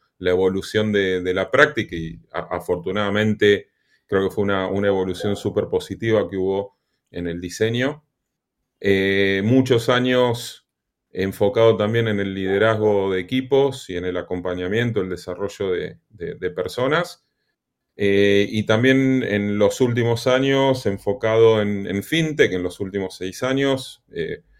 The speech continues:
pasando por Mercado Pago y por Naranja X, en momentos súper interesantes en ambos casos. Em, y también haciendo una incursión en los últimos años, eh, en producto y en,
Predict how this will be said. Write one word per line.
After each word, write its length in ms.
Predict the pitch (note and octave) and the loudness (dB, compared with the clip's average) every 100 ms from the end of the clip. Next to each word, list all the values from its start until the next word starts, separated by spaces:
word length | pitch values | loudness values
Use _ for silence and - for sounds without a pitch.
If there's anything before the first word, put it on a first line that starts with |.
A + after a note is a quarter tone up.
| _ _ - | _ _ -6
pasando 500 | F2 - G2+ G2+ E2+ | -6 -4 -4 -2 0
por 220 | F2+ F2+ | 0 0
Mercado 460 | F2+ - G2 F#2 F2+ | -4 -4 0 0 2
Pago 440 | A#2 A#2+ B2+ A#2+ | 0 2 2 2
y 140 | F#2+ | 0
por 240 | F2+ F2+ F#2 | -4 -6 -4
Naranja 500 | F#2 F#2+ F#2 G2+ B2 | -6 -8 -6 0 2
X, 460 | C3+ C#3 C#3+ - | 2 -2 -6 -6
en 240 | - F2+ F2+ | -12 -12 -10
momentos 720 | F2+ F#2 F#2 F#2+ F#2 - _ _ _ _ _ | -8 -8 -6 -2 -2 -2 _ _ _ _ _
súper 340 | - G2 G#2 | -4 0 2
interesantes 720 | F#2+ F#2+ F#2 F2+ G#2+ G#2 G2 F#2+ | 0 -2 -4 -2 -4 -2 -4 -4
en 80 | G2 | -8
ambos 260 | G2 F#2 | -6 -4
casos. 580 | - C#3 - F3+ F3 _ _ _ _ _ _ _ _ _ - | 0 -2 0 -2 -2 _ _ _ _ _ _ _ _ _ -2
Em, 800 | G#2+ G#2 G#2+ G#2+ A2 A2 A2 - | 2 4 4 2 2 0 -2 -2
y 160 | B2 | 0
también 320 | A#2+ C3+ D#3+ D#3 | 4 4 4 4
haciendo 400 | - D#3 D3 C#3+ | 2 2 4 4
una 120 | C3+ | 4
incursión 680 | B2+ B2+ A#2+ A#2+ C#3+ D3+ D3+ | 2 0 -2 0 2 2 2
en 240 | B2 A2+ | 0 0
los 220 | A2 - | 0 0
últimos 420 | B2 B2+ A#2+ A#2+ | -4 -2 -2 -2
años, 600 | C3+ C#3+ D3 C#3+ C3 - _ - | -4 0 0 0 -2 -8 _ -8
eh, 320 | G2 G2 - | -4 -4 -2
en 160 | G2+ G2+ | -4 0
producto 600 | G#2 A#2+ E3 E3 D#3+ C3+ | 2 4 2 0 2 2
y 140 | G2 | 2
en, 380 | F#2 F2+ F2 | -4 -4 -8